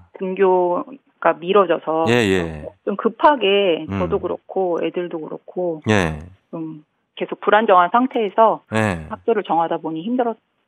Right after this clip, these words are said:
Speaker 1: 않았을까.
Speaker 2: 아, 진짜 이거 선생님이 그 사-, 진학 상담 같은 거 할 시간이 많이 부족하잖아요.
Speaker 1: 네, 맞아요.
Speaker 2: 예, 교과 준비도 하셔야 되니까. 어느 과목 담당이세요?
Speaker 1: 네,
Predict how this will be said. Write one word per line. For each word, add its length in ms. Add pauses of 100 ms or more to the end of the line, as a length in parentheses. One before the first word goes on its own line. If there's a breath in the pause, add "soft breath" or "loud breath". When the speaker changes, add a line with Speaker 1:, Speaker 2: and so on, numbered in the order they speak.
(200)
Speaker 1:
않았을까. 800
Speaker 2:
아, 420
진짜 300
이거 380 (200)
선생님이 840 (720 loud breath)
그 600 (560)
사-, 240
진학 340
상담 320
같은 240
거 80
할 120
시간이 280
많이 160
부족하잖아요. 1300
Speaker 1:
네, 240
맞아요. 560
Speaker 2:
예, 140
교과 280
준비도 340
하셔야 240
되니까. 540
어느 440
과목 260
담당이세요? 580 (220)
Speaker 1:
네, 160